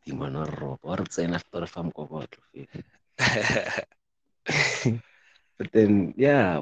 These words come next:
Speaker 1: boy, ba bona ke tlhaga ka yona, Fede. Like, ya tshosa.
Speaker 2: Mm, I feel like ya tshosa yona, 'cause of which, no, you know what I feel like, ne?
Speaker 1: Yeah.
Speaker 2: One thing I've realized, ne, is that the thing I would say, ne, yeah,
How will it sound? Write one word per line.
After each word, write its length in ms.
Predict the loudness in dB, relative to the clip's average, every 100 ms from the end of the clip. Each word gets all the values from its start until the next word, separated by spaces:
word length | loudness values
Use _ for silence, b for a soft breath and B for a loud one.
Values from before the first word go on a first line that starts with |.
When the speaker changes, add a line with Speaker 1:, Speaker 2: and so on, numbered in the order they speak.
| -4
Speaker 1:
boy, 160 | -4 0
ba 120 | 4
bona 180 | 6 6
ke 140 | 2
tlhaga 380 | -6 -4 -4 -2
ka 80 | 0 0
yona, 260 | -2 -6 -12
Fede. 220 | -14 -16 _ -20
Like, 160 | -20 _ _ _
ya 140 | -6 -6
tshosa. 540 | -4 -2 -2 -4 -10
Speaker 2:
Mm, 140 | -8 -8
I 40 |
feel 200 | -8 -12
like 140 | -12 _ _ _ -8
ya 80 | -8
tshosa 520 | -4 -6 -6 -10 -10 -10
yona, 360 | -12 -18 -20 _
'cause 200 | -10 -6
of 200 | -6 -4
which, 220 | -6 -4 -4
no, 220 | -4 -4
you 80 | 0
know 80 | 0
what 140 | 0
I 40 |
feel 200 | -2 -4
like, 220 | -4 -6 -8
ne? 120 | -14 -14 _ _ _ _ _ _ -20 -20 -6
Speaker 1:
Yeah. 240 | -4 -4 -4
Speaker 2:
One 220 | -6 -2
thing 140 | -2
I've 160 | -4 -4
realized, 420 | -4 -2 -4 -8
ne, 60 | -12 -8
is 140 | -4
that 180 | -4 -4 -8 -20 -20 _ _ _ _ _ -10
the 80 | -4
thing 200 | -2 -2
I 40 |
would 140 | -2 -4
say, 140 | -6
ne, 220 | -4 -6 -4
yeah, 280 | -2 -2